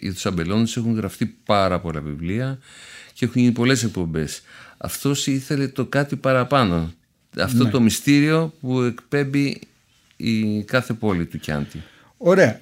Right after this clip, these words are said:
Speaker 2: Επειδή λοιπόν εδώ πέρα, α, ανοίγεις ένα καινούριο, α, κεφάλαιο, α,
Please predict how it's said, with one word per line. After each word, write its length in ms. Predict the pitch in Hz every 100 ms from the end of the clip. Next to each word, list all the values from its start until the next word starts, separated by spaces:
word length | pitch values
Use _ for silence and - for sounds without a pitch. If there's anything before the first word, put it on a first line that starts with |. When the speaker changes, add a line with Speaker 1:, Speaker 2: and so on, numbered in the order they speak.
| _
Speaker 2:
Επειδή 440 | 170 165 151 165
λοιπόν 360 | 233 240 208 190
εδώ 240 | 160 143
πέρα, 640 | 123 151 143 131 131 151 -
α, 420 | 147 139 131 120 127
ανοίγεις 480 | 139 160 165 170 175
ένα 220 | 170 156
καινούριο, 1080 | 131 139 139 175 170 143 135 123 113 110 104 98 196 127
α, 380 | 110 107 107 104 113 - -
κεφάλαιο, 920 | - 110 - 139 139 120 117 131 131 - _ _
α, 460 | - 123 123 123